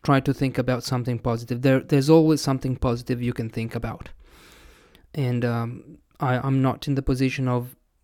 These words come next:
giving you advice. I, I, I, I don't know. I don't know, 'cause I wouldn't know what to do if my country was being invaded by, by another country. If you're Russian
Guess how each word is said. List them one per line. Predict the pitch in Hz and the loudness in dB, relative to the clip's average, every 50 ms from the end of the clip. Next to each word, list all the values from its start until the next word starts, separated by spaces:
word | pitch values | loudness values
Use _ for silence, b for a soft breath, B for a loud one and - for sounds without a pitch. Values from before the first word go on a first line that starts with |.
| - 156 | -6 0
giving | 143 139 127 131 131 131 | 2 2 2 2 0 0
you | 127 127 | 0 0
advice. | 123 120 123 127 139 135 135 135 131 - - - - b b b b b b b b _ _ - | -2 -2 0 2 4 4 4 4 2 0 -4 -6 -6 b b b b b b b b _ _ -4
I, | 139 127 123 123 120 120 - - - - _ - | -2 0 0 0 -2 -4 -6 -12 -18 -20 _ -8
I, | 139 127 127 123 - - | -6 -4 -4 -6 -6 -6
I, | - 127 131 131 - - | -2 0 0 0 0 -2
I | 165 147 151 | 0 2 4
don't | 151 170 180 190 | 4 4 4 4
know. | 190 190 160 127 110 110 | 4 4 4 4 2 0
I | - 139 135 | 0 0 2
don't | 139 151 147 147 | 2 2 4 4
know, | 151 147 143 | 4 2 2
'cause | - 147 139 147 | 2 0 -2 0
I | 143 147 | 0 0
wouldn't | 139 139 151 156 156 151 151 | 0 2 2 2 2 2 2
know | 151 147 147 143 143 | 2 4 4 4 4
what | 139 143 143 139 - | 4 2 2 0 -2
to | - 139 | -2 2
do | 151 139 127 123 117 110 - - | 4 4 4 2 0 -4 -10 -8
if | - 143 - - | -6 -6 -4 -2
my | 135 127 120 | -2 -2 -2
country | - - 127 123 123 117 - - 123 120 117 113 117 b b b b b b _ _ | -2 -2 -2 -2 -2 -4 -4 -4 -2 0 0 -2 -4 b b b b b b _ _
was | - 160 139 127 | -2 -2 0 0
being | 135 135 131 127 127 127 | 0 0 0 0 0 0
invaded | 127 123 123 127 123 120 120 120 117 113 117 - - _ _ _ _ _ | -2 -2 0 0 0 0 -2 -2 -4 -6 -8 -10 -14 _ _ _ _ _
by, | - 117 113 117 | -4 -2 -2 -2
by | - 139 127 120 | -2 -4 -4 -2
another | 120 120 120 117 117 | -2 -4 -6 -6 -8
country. | - 123 117 123 - - - - B B B B B B B B B B B B B B B B B | -8 -10 -10 -10 -12 -14 -14 -16 B B B B B B B B B B B B B B B B B
If | - 180 160 - | 2 2 4 6
you're | 165 151 143 | 6 6 6
Russian | 151 175 185 190 - - 202 190 196 175 | 6 6 4 4 4 4 4 4 4 4